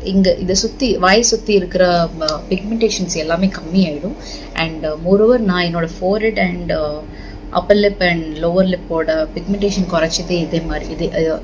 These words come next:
இதனால தான். லைக், ஃபேஸ் ஷேவிங் பண்ணிட்டு and plus, uh, uh,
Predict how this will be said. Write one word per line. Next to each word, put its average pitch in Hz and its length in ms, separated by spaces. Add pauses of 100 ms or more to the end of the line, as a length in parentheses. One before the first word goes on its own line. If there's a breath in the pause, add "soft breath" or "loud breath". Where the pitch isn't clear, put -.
இதனால 165 340
தான். 175 200
லைக், 170 180
ஃபேஸ் 180 300
ஷேவிங் 160 320
பண்ணிட்டு 151 420
and 165 140 (100)
plus, 165 200 (100)
uh, 147 120 (1000 loud breath)
uh, 156 100